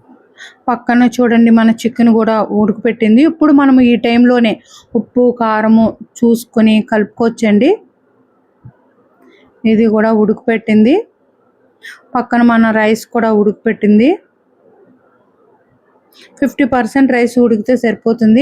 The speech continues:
నేను అల్లం వెల్లుల్లి పేస్ట్ మర్చిపోయానని అల్లం వెల్లుల్లి పేస్ట్ కూడా వేసి కలిపేసుకుని, ఇలా చూడండి, ఇలాగా, ఆ, ఫిఫ్టీ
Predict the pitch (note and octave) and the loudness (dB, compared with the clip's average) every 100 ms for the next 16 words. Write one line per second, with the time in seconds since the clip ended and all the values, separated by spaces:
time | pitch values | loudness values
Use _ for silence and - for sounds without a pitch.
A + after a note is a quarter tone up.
0 | D4+ C#4+ B3 A3 - _ - _ A3 A3+ | 4 4 2 -2 -8 _ -20 _ -2 0
1 | A#3 A#3 A#3 A3+ A3 A#3 G#3 G3 - G#3+ | 2 2 0 -4 -2 0 0 -2 -6 -4
2 | G#3+ G#3 G3+ G3+ F#3+ G3 G3+ G3+ G#3 G#3 | 0 0 2 2 0 0 0 0 0 -2
3 | G#3 - G#3+ G3+ G3+ - - F#3+ F#3 G3 | -4 -4 -2 0 -2 -4 -4 -4 0 -2
4 | F#3+ - F#3+ F#3 - - - - B3 C4 | -4 -2 0 -2 -6 -16 -16 -4 -4 0
5 | C4 B3+ A#3+ B3 A3+ G#3+ G3+ F#3+ - _ | 0 2 2 2 0 0 -2 -4 -8 _
6 | - - _ G3+ G#3 G#3+ G#3+ A3+ | -20 -20 _ -2 0 -2 -6 -6